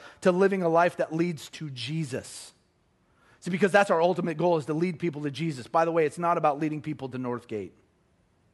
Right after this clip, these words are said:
It's about leading people to Jesus.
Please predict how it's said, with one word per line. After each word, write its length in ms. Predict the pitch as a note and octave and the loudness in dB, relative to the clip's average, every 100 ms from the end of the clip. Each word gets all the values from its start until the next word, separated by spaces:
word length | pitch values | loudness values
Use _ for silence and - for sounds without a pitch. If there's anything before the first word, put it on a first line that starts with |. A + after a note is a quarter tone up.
| _ _ _ _ _ _ _ _ _ _ _ _ _ - _ _ _ _ _ _ | _ _ _ _ _ _ _ _ _ _ _ _ _ -20 _ _ _ _ _ _
It's 120 | D3+ | -6
about 200 | F3 D#3+ | 0 2
leading 240 | E3+ F3+ D#3+ | 2 0 -2
people 360 | F3 C#3 D3+ | -6 -6 -8
to 260 | - - D#3 | -10 -10 -8
Jesus. 640 | B2 D#3 A#2+ A2+ - - | -6 -6 -6 -8 -10 -16